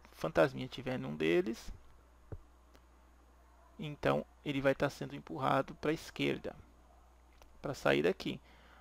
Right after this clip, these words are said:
A mesma coisa pro outro lado, se ele tiver nesses três aqui, ele vai ser empurrado pra direita. Vamos pro próximo.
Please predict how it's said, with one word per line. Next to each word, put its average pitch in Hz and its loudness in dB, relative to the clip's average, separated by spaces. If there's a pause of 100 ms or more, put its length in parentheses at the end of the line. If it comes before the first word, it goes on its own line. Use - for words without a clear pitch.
(120)
A 139 -4
mesma 135 -4
coisa 127 -6
pro 151 -6
outro - 0
lado, 196 8
se - -8
ele 139 -4
tiver 131 -6
nesses 135 -6
três 139 -2
aqui, 151 -6
ele 143 -8
vai 135 -4
ser - -12
empurrado 127 -2
pra 135 -4
direita. - -4 (1900)
Vamos 127 -10
pro 165 -8
próximo. 135 4